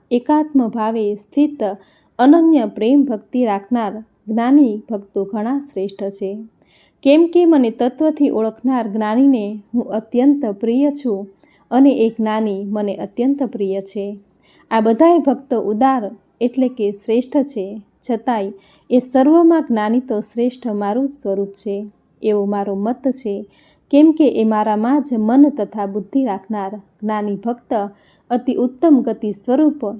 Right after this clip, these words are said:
એવા મારામાં જ સમ્યક રીતે સ્થિત છે. ઘણા જન્મો પછીના અંતિમ જન્મમાં તત્વજ્ઞાન પામેલો માણસ સર્વ કાંઈ વાસુદેવ જ છે એવા ભાવે મને ભજે છે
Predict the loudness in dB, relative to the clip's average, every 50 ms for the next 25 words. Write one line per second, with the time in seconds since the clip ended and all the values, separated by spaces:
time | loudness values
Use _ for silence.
0 | -12 -8 -4 -4 -2 -2 -2 -4 -2 -2 -2 -2 -4 -4 -2 0 0 0 0 0
1 | -2 -4 -4 -4 -8 -10 -14 -10 -4 2 4 6 6 6 4 2 -2 -6 -8 -8
2 | -6 -4 -4 -4 -4 -4 -8 _ _ -12 -10 -8 -8 -8 -8 -8 -8 -10 -10 -8
3 | -10 -14 -18 _ _ _ _ _ _ _ _ _ _ _ 2 4 4 6 4 4
4 | 2 2 2 2 2 2 0 0 -2 -4 -6 -6 -2 0 0 0 0 -2 -6 -12
5 | _ -2 2 2 2 2 2 2 2 2 2 0 -2 -4 -2 -2 -2 -2 -4 -4
6 | -6 -10 -12 -16 _ _ -8 -8 -6 -4 -4 -4 -4 -2 -4 -4 -2 0 0 0
7 | -2 -2 -4 -6 -4 -4 -4 -4 -4 -4 -4 -4 -4 -2 -2 -2 -4 -6 -10 -12
8 | -14 -14 -14 _ _ _ _ _ _ -20 -4 _ 0 2 2 2 0 -2 -4 -6
9 | -6 -6 -6 -4 -6 -6 -6 -8 -10 -6 -4 -4 -2 0 -2 -2 -4 -4 -6 -4
10 | -2 -2 -2 -2 -6 -10 -16 _ _ _ -4 0 0 0 0 0 -4 -4 -6 -6
11 | -6 -4 -4 -4 -4 -4 -4 -4 -6 -6 -6 -8 -4 -2 -2 -2 0 -2 -2 -2